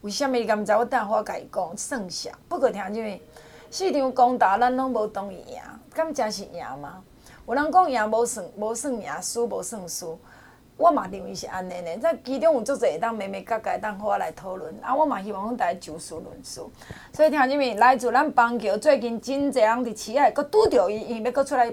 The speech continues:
拜年啊，要搁出来甲恁讲新年快乐啊吼！张宏禄伊要食较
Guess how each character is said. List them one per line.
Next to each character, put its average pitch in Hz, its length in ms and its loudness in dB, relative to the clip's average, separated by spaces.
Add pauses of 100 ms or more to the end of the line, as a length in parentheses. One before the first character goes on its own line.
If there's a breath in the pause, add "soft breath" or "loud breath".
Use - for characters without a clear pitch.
(140)
拜 247 160 4
年 185 200 -8 (160)
啊， 165 120 -4
要 254 80 -2
搁 247 40 -8
出 - 120 -4
来 214 80 2
甲 202 120 -2
恁 220 160 -4
讲 247 200 -2
新 247 160 -6
年 190 160 -8
快 208 240 2
乐 214 120 2
啊 160 120 -2
吼！ 185 260 -4 (400 loud breath)
张 370 300 6
宏 311 240 4
禄 349 160 4
伊 285 80 -2
要 339 80 6
食 - 60 4
较 285 300 4